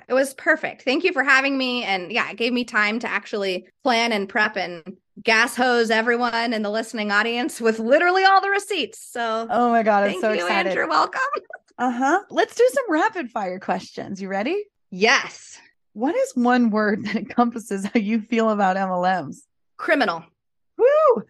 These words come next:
Speaker 2: Give me a warning to somebody who wants to join one.
Speaker 1: Opt out.
Speaker 2: What is the worst M L M in your opinion?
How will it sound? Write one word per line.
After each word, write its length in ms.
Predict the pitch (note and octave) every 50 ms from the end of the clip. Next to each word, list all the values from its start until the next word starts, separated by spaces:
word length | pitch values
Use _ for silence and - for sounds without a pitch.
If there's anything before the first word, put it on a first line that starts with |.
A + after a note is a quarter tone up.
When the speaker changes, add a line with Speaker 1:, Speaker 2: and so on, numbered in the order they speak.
| _ _ _ -
Speaker 2:
Give 140 | C4+ C#4 B3+
me 160 | C4+ C#4+ C#4
a 80 | C4 A#3+
warning 480 | G3 A3+ A#3+ B3 B3 B3 A#3+ A3+ G#3+
to 120 | A3+ A#3 G#3
somebody 460 | - A#3 A3 A3 G#3+ G#3+ G3+ G#3 G#3
who 100 | G#3+ G#3
wants 280 | G3+ G3+ G3+ G3+ -
to 100 | - G#3
join 360 | G3 - F#3 F3+ F3 F3 E3+ E3+
one. 280 | - - - G3+ G3 _ _ _ _ _ _ _ _ _ -
Speaker 1:
Opt 360 | G#3+ G#3 G3+ G#3 - - - - -
out. 440 | F#3+ E3 D3+ - - - - - - - _ _ _ _ _ _
Speaker 2:
What 320 | - G3 A#3 B3+ D4+ D#4 -
is 200 | - D4 C4 G#3+
the 240 | G#3+ A#3 A3+ G#3+ G#3
worst 440 | F#3+ F#3 G3 G3 G3+ G3+ G3+ - - -
M 140 | G3 G3 G3
L 180 | F#3 F3 F3
M 240 | E3+ E3+ D#3+ E3 E3
in 180 | - - F3 E3+
your 140 | D#3+ E3 -
opinion? 480 | E3 - - - - - - G3 F#3+